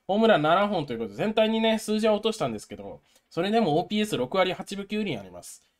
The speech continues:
えー、二割四分一厘の出塁率三割三分、長打率三割五分八厘で、オーピーエス六割八分九厘と。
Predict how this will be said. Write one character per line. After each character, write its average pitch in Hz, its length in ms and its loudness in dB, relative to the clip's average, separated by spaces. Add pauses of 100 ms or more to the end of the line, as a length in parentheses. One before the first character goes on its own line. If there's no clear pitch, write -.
(220)
え 123 140 -2
ー、 - 20 -
二 139 100 0
割 165 160 6
四 165 140 2
分 170 80 0
一 170 160 -6
厘 160 160 -2
の 151 180 0
出 156 180 -6
塁 156 140 -2
率 135 140 -6
三 143 120 -2
割 151 140 -2
三 175 160 2
分、 127 300 -6
長 131 140 -8
打 135 100 0
率 127 120 -6
三 131 140 -4
割 139 140 -4
五 143 80 -4
分 143 80 -2
八 139 180 -6
厘 139 160 -4
で、 175 220 0
オ 113 80 -6
ー - 20 -8
ピ 113 120 -12
ー 117 40 -8
エ 120 40 -10
ス 110 100 -16
六 107 120 -12
割 120 180 -4
八 - 180 -14
分 120 100 -10
九 123 160 -8
厘 104 140 -10
と。 - 100 -20